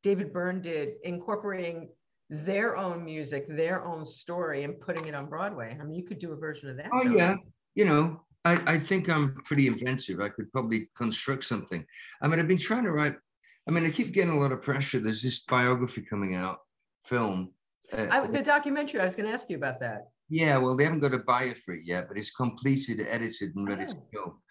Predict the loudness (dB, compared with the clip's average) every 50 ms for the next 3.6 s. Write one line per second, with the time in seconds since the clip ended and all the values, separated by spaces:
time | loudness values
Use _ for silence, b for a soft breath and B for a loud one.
0 | B B B B B -4 -2 0 0 -2 -2 -4 -8 -10 -8 -8 -8 -8 -10 -18
1 | _ _ _ _ _ _ 2 2 4 4 4 2 2 0 -2 -6 _ _ -4 0
2 | 2 2 4 4 2 2 2 0 -2 -4 -8 -10 _ _ -10 -8 -6 -4 -4 -6
3 | -6 -8 -14 -12 -8 -6 -6 -4 -6 -6 -8 -12